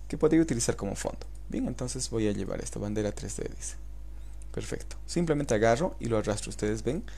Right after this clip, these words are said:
que no es, que no es complicado, ¿sí? Ahora, tengo algunas, algunos videos, por ejemplo, sobre el Salar de Uyuni, por ejemplo, que podrían servirme como un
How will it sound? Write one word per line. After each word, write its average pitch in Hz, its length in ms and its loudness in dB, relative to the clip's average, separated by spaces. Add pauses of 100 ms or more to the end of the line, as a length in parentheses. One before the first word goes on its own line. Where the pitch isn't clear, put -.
(300)
que 107 120 0
no 107 200 4
es, 110 340 0 (960)
que 135 120 -6
no 147 100 0
es 147 100 -2
complicado, - 480 -4 (640)
¿sí? 170 160 -2 (600)
Ahora, 101 340 4 (760)
tengo 202 200 4
algunas, 123 440 4
algunos 101 520 -2
videos, 104 440 4
por 104 120 -4
ejemplo, 101 240 -2
sobre 92 220 -2
el 92 60 -2
Salar 92 400 -2 (800)
de 107 80 4
Uyuni, 101 340 2 (180)
por 110 120 -4
ejemplo, 127 220 -4
que 123 100 -4
podrían 139 280 0
servirme 127 460 0
como 123 400 2 (1000)
un 135 280 -2